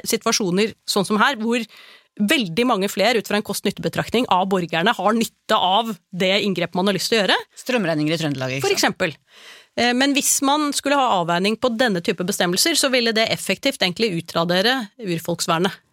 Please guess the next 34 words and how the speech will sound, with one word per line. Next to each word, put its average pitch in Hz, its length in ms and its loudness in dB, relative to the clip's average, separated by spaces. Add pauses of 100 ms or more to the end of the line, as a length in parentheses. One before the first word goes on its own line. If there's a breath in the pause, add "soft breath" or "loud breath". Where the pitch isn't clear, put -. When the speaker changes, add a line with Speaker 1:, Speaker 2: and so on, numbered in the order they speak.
(120)
Speaker 1:
eller 190 240 2
f-, - 160 -14
eh, 180 220 0
vernet 175 320 0
for, 170 160 0
eh, 165 560 -2
for 170 160 0
kulturutøvelse. - 680 -4 (100)
Speaker 2:
Så - 180 -2
det 240 140 4
betyr 214 300 2
at 147 100 -18
hvis 208 240 -6
du 214 140 -2 (640)
kommer 190 180 2
til 202 140 2
et - 120 -10
punkt 180 280 -2
hvor 185 80 0
du 190 80 -2
faktisk - 540 -4 (520)
kommer 175 260 2
så 165 200 0
høyt 160 240 -2
opp 139 120 -6
på 156 120 2
en 165 100 0
terskel 139 380 -2
eller 139 200 -4
trapp 135 220 -4
eller 143 140 0
hva 135 120 2
du 135 40 0
vil, 143 160 2